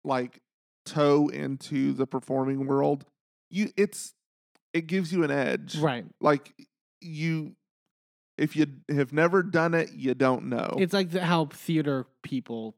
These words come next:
Speaker 2: take
Speaker 1: Yeah.
Speaker 2: well to drag really quickly. It's the
Speaker 1: Yeah.
Speaker 2: same sort of, like, philosophy, I guess, in that realm.
Speaker 1: Yeah.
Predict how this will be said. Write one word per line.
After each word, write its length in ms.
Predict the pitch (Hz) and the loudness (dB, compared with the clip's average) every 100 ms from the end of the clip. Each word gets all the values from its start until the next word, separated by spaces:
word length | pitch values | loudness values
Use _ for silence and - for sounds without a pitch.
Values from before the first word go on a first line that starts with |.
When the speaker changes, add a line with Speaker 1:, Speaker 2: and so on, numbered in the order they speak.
| _ - | _ -8
Speaker 2:
take 140 | - | 2
Speaker 1:
Yeah. 180 | 254 190 | 2 2
Speaker 2:
well 160 | 131 117 | -2 -6
to 100 | 117 | -8
drag 340 | 123 110 113 | -8 -8 -8
really 180 | 113 101 | -14 -14
quickly. 400 | _ - - - | _ -20 -20 -20
It's 140 | - 147 | -14 -2
the 40 | 208 | 2
Speaker 1:
Yeah. 100 | 160 | 2
Speaker 2:
same 200 | 139 123 | 0 -6
sort 220 | - 131 | -8 -8
of, 140 | 117 | -8
like, 160 | 117 107 _ - 127 | -12 -14 _ -20 -20
philosophy, 600 | - 135 113 110 - 135 | -10 -8 -6 -8 -8 -8
I 40 | 123 | -6
guess, 220 | 127 - | -8 -10
in 40 | |
that 140 | 127 135 | -12 -10
realm. 240 | 131 135 _ - | -10 -10 _ -4
Speaker 1:
Yeah. 240 | 151 | -2